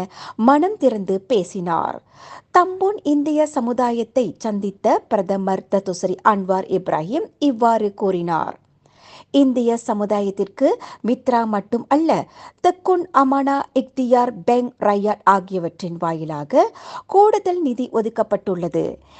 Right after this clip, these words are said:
இதை தவிர்த்து, அரசாங்கத்தின் அனைத்து உதவி திட்டங்களின் வாயிலாகவும் இந்திய சமுதாயம் பயனடைந்து வருகிறது.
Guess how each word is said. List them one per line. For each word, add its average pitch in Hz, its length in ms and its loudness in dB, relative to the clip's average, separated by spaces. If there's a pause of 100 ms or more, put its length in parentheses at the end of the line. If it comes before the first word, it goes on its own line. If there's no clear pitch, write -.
(160)
இதை 226 300 2
தவிர்த்து, 190 640 0
அரசாங்கத்தின் 208 840 -2
அனைத்து 330 520 0
உதவி 226 340 -2
திட்டங்களின் 196 580 -4
வாயிலாகவும் 175 800 0 (300)
இந்திய 359 460 0
சமுதாயம் 262 680 0
பயனடைந்து 202 600 -2
வருகிறது. 175 760 -2